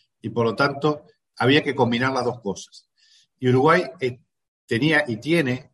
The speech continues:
grado inversor en las calificadoras de riesgo, pero estaba en, en varias en el, en el escalón más bajo de grado inversor. O sea, que te bajaran un punto la nota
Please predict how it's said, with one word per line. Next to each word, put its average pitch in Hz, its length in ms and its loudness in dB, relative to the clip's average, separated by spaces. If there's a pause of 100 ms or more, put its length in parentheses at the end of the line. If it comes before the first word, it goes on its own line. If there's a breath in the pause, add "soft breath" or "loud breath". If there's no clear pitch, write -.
grado 123 240 2
inversor 147 720 0
en 107 120 -8
las 101 100 -6
calificadoras 117 580 -2
de 113 80 -2
riesgo, 156 560 -4 (760)
pero 139 460 0
estaba 156 500 2
en, 127 400 -2 (140)
en 117 180 -2
varias 165 360 2
en 131 80 0
el, 120 260 -4
en 110 160 -6
el 110 100 -2
escalón 127 300 0
más 131 100 0
bajo 135 320 2
de 92 60 0
grado 98 160 -2
inversor. 90 520 -14
O 95 60 -10
sea, 117 260 -4
que 104 120 -8
te 113 100 -2
bajaran 151 400 2
un 165 160 -2
punto 160 300 0
la 131 80 2
nota 156 500 -2